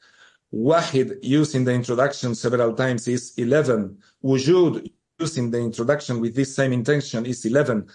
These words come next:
Rahma, linked to, to Suleiman, or the name of Rahman that are profusely used in the, in the book are eleven. Okay, eleven is present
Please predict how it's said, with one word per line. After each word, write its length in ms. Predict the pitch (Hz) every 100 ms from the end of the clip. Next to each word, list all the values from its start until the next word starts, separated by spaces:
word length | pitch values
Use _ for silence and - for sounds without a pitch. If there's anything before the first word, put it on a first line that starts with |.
| - _ -
Rahma, 640 | 127 170 147 135 104 - _ -
linked 400 | 135 143 135 135
to, 480 | 135 131 123 107 - _ _
to 400 | - 127 127 123
Suleiman, 760 | 117 - 135 123 127 147 135 107 _ -
or 180 | 117 113
the 120 | 117
name 240 | 139 147
of 160 | 135 120
Rahman 460 | 123 - 147 143
that 160 | 123 113
are 260 | 135 135 - _ -
profusely 640 | 123 - 151 147 127 123
used 360 | 139 147 127
in 100 | 120
the, 240 | 117 117 127
in 100 | 117
the 80 | 113
book 260 | 147 113
are 160 | 127 127
eleven. 560 | 117 127 147 117 104 - -
Okay, 340 | 131 160 160 -
eleven 320 | 147 180 165
is 140 | 151 -
present 460 | 170 156 147 139